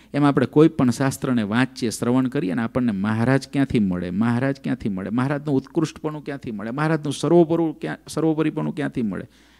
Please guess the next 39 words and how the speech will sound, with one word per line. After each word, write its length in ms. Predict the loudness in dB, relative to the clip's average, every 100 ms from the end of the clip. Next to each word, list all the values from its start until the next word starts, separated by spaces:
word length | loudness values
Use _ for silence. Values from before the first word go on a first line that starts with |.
| _
આવું 260 | 2 2 2
ખોળતા 440 | 0 0 0 -4
રહીએ 280 | -2 -2 -2
ને, 160 | -6 -10 _ _ _ _ -8
તો 80 |
શાસ્ત્ર 400 | -4 0 0 0
વાંચવાની 520 | 0 0 0 -2 -2 -2
કંઈક 260 | -4 -4
મજા 400 | -2 2 4 2
આવે, 260 | 0 -6 -14 -20 _ -4
એવું 300 | -2 -2 -4
છે. 200 | -14 -18 _ _ _ _ _
સૂર્ય 380 | 10 12 12 12
અને 140 | 10
મશાલમાં 540 | 8 6 8 8 8 6
જેટલો 280 | 8 6
ફરક 440 | 6 8 10 10 8
છે, 160 | 8
એટલો 420 | 8 8 4 6 8
આપમાં 420 | 8 6 2 4
ને 100 | 8
અવતારોમાં 540 | 6 8 4 4 2
ફરક 340 | 2 4 2 0
છે. 220 | -8 -10 _ -18 6
સૂર્યમાં 520 | 12 12 12 10 10
જેવો 180 | 10 10
પ્રતાપ 480 | 6 8 8 8
રહ્યો 240 | 8 8 8
છે, 180 | 6 6
બધો 260 | 6 6
સૌને 500 | 6 8 10 10 8
દેખાય 440 | 6 4 4 4 4
જ 40 |
છે. 160 | 4 4
હુતાશનીનો 840 | 4 4 2 2 0 0 0 -2
ચાહે 360 | 2 4 4 4
તેવો 240 | 6 6
અગ્નિ 340 | 6 2 2
હોય, 280 | 6 6 6